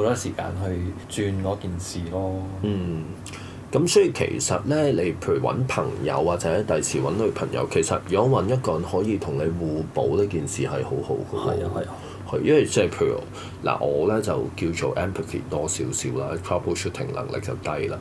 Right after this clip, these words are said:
Speaker 2: 咁所以同阿 Ben 一齊合作一做 project 嘅時候呢，哇！我真係覺得分工得太好啦，即係佢負責 troubleshooting 啊，即係，哇，誒，啲 system 點樣 set 啊，即係譬如我見到 mind map 會暈嘅，佢就畫個 mind map 出嚟就解決問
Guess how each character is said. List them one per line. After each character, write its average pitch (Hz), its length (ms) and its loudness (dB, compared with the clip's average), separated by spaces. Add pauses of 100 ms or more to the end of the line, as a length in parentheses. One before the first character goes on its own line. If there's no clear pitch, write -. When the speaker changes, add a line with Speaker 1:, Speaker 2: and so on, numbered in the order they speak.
(360)
Speaker 2:
咁 151 140 4
所 - 280 2
以 - 40 6
同 - 180 2
阿 101 200 6
Ben 123 240 6
一 131 60 6
齊 113 200 4
合 - 160 0 (100)
作 92 240 4
一 113 100 6
做 110 140 4
project 104 460 4
嘅 82 180 4
時 - 80 0
候 60 100 2
呢， 95 160 2 (640)
哇！ 139 140 6
我 104 80 4
真 104 200 4
係 87 40 -6
覺 101 100 4
得 123 140 4
分 117 300 2
工 107 200 4
得 107 100 4
太 71 300 2
好 62 160 2
啦， 80 160 4
即 - 100 4
係 104 80 6
佢 82 200 2
負 82 200 0
責 82 180 0
troubleshooting 95 800 -2
啊， 123 180 -2 (460)
即 - 140 2
係， 90 140 2
哇， 98 280 4
誒， 82 300 0
啲 117 180 2
system - 480 0
點 82 160 0
樣 92 80 0
set 90 480 2
啊， 73 260 0
即 131 100 2
係 120 40 6
譬 110 60 4
如 98 120 2
我 - 140 2
見 90 140 0
到 90 100 2
mind 95 280 2
map 95 200 2
會 69 100 2
暈 67 200 2 (100)
嘅， 64 160 0
佢 - 120 -2
就 78 120 0
畫 69 300 2
個 92 100 -2
mind 87 260 2
map 87 160 0
出 - 120 0
嚟 71 80 2
就 76 140 -2
解 - 240 0
決 - 140 -2 (100)
問 65 100 -2